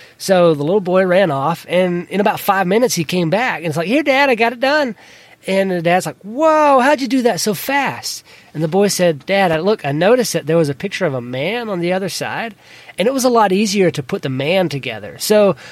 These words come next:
when I fixed the man, the world became right." And that is how we need to focus on impacting the world, is when we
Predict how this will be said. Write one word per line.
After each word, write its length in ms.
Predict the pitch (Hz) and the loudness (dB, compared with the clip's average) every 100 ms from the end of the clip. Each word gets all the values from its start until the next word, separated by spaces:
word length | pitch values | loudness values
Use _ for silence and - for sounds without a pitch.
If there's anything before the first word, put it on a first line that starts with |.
| - | -18
when 160 | - 170 | -2 0
I 100 | 175 | 0
fixed 560 | - - - 254 - 185 | -2 -4 -4 -2 -4 -2
the 80 | |
man, 560 | 151 151 185 120 113 135 _ _ _ - | 0 2 2 0 -8 -14 _ _ _ -2
the 100 | 147 | -2
world 400 | 127 143 165 147 | 0 2 2 0
became 360 | 127 - 117 | -6 -8 -12
right." 440 | 117 107 87 _ - _ _ _ _ _ - | -12 -12 -14 _ -20 _ _ _ _ _ -4
And 280 | 170 156 | -2 0
that 340 | 139 175 262 - | 0 0 2 -2
is 580 | 180 196 196 180 135 - _ _ _ _ | 0 4 4 2 0 -6 _ _ _ _
how 340 | - 160 180 | -6 -2 0
we 120 | 175 | 2
need 260 | 170 170 160 | 2 2 0
to 120 | 147 | -6
focus 640 | - - 160 170 160 139 - | -8 -2 0 2 0 -2 -2
on 400 | 147 143 135 135 _ | -2 -2 -4 -10 _
impacting 600 | 208 214 185 170 139 143 | 0 0 0 -4 -4 -8
the 80 | 127 | -8
world, 440 | 117 123 113 110 - - - - | -12 -14 -14 -14 -20 -20 -20 0
is 420 | 180 180 151 - _ _ _ | 2 4 2 -4 _ _ _
when 320 | - 156 165 165 | -2 0 2 2
we 480 | 202 226 240 240 | 2 2 0 -4